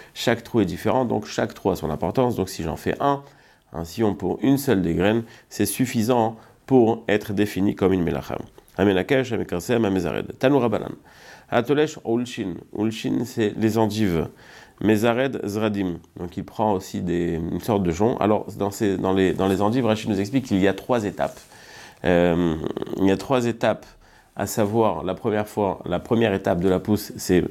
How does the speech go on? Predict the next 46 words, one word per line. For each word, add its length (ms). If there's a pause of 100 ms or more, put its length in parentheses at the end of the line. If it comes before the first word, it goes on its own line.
euh, 300
comestible 600 (280)
pour 140
l'homme. 340
Après, 440 (180)
ça 160
durcit 300
un 60
petit 180
peu, 120
on 120
le 60
donne 160
à 40
l'animal. 440
Et 60
si 140
on 80
l'a 80
laissé 220
trop 160
longtemps, 380 (300)
c'est 160
utilisé 300
comme 180
comestible. 480 (1200)
La 140
Gemara 180
nous 100
dit 100
comme 120
ça, 120
Im 140
la 160
achila, 300
donc 160
s'il 200
l'a 80
pris 120
dans 80
la 100
première 280
étape, 300
qui 100
est 60
grogeret, 480